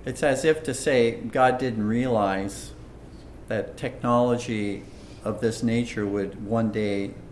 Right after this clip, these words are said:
be available when he said, "By two or three witnesses." There's still something, I believe, very important about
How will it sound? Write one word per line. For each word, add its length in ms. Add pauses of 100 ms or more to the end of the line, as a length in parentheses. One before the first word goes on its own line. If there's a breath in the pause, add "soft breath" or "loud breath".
be 200
available 960 (460 loud breath)
when 160
he 120
said, 360
"By 160
two 220
or 100
three 200
witnesses." 880 (600 loud breath)
There's 140
still 300
something, 600
I 100
believe, 440
very 200
important 520
about 460